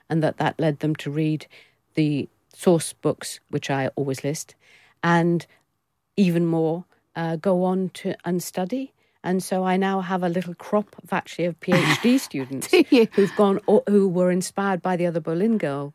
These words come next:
Speaker 1: because
Speaker 2: Yeah,
Speaker 1: it was so long
Speaker 2: well,
Speaker 1: ago,
Speaker 2: yeah.
Speaker 1: to go to, to go to university to study Tudor history.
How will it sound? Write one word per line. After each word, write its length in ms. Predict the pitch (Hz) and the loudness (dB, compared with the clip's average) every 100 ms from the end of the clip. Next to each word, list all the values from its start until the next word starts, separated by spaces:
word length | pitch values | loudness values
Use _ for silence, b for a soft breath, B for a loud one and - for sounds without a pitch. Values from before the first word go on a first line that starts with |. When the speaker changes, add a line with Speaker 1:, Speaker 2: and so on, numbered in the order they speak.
| _ | _
Speaker 1:
because 160 | - 208 | 0 4
Speaker 2:
Yeah, 140 | 208 | 6
Speaker 1:
it 20 | 196 | 6
was 60 | 185 | 2
so 80 | 151 | 2
long 140 | 196 | 4
Speaker 2:
well, 80 | 180 | 2
Speaker 1:
ago, 260 | 165 147 151 | 2 -4 -8
Speaker 2:
yeah. 180 | 180 - | -6 -4
Speaker 1:
to 60 | 160 | 2
go 160 | 196 | 2
to, 200 | 180 185 | 2 -4
to 220 | - - | -6 -8
go 140 | 160 175 | -2 -2
to 140 | - | -2
university 480 | 175 165 175 - 160 | -4 -2 -4 -6 -14
to 140 | - | -14
study 300 | 156 175 170 | -8 -6 -6
Tudor 280 | 165 175 165 | -6 -6 -6
history. 360 | 156 165 - | -6 -8 -10